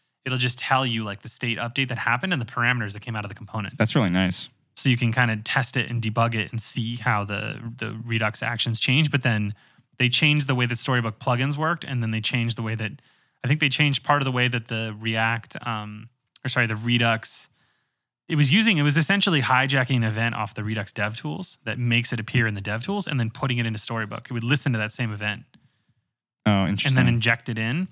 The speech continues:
Speaker 1: And then they kinda changed it, and now it's out of date. But I did, I did build that.
Speaker 2: Yeah, it probably doesn't have, uh, like, hooks or anything.
Speaker 1: Yeah,
Speaker 2: You
Speaker 1: I don't
Speaker 2: know,
Speaker 1: know.
Speaker 2: yeah. I feel like w-, early on when I f-, was first starting to write React, I was starting to use Storybook quite a bit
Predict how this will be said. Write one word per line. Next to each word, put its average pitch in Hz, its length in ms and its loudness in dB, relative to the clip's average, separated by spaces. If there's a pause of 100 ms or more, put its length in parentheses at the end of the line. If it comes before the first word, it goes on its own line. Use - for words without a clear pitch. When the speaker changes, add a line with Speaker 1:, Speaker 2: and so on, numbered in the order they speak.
(380)
Speaker 1:
And 131 60 2
then 143 60 4
they 156 80 6
kinda 170 200 2
changed 151 400 4
it, 117 60 4
and 113 100 2
now 117 140 4
it's 110 80 -2
out 110 100 0
of 95 80 -8
date. 98 280 -4
But 120 100 -6
I 117 80 -2
did, 139 160 0
I 139 80 0
did 139 180 -2
build 95 180 -6
that. 98 220 -12
Speaker 2:
Yeah, 107 200 6
it 101 80 0
probably 147 180 4
doesn't 117 220 4
have, 98 420 2
uh, 90 340 2
like, - 140 -4
hooks - 380 -6
or - 40 -4
anything. 104 460 -2 (640)
Speaker 1:
Yeah, 98 340 0
Speaker 2:
You 98 80 2
Speaker 1:
I - 80 4
don't 101 100 0
Speaker 2:
know, 101 140 -4
Speaker 1:
know. - 60 -6
Speaker 2:
yeah. 98 220 2 (160)
I 113 80 4
feel 160 120 4
like 165 160 2
w-, - 160 -10 (160)
early 120 360 4
on 104 240 6
when 101 100 6
I 92 60 4
f-, - 260 -6 (200)
was 104 160 4
first 104 300 2
starting 95 220 2
to 95 80 2
write 90 160 0
React, 87 440 0
I - 60 -20 (1040)
was - 60 0
starting 101 180 4
to 92 60 0
use 92 120 0
Storybook - 380 -2
quite - 160 -2
a - 60 -8
bit - 320 -6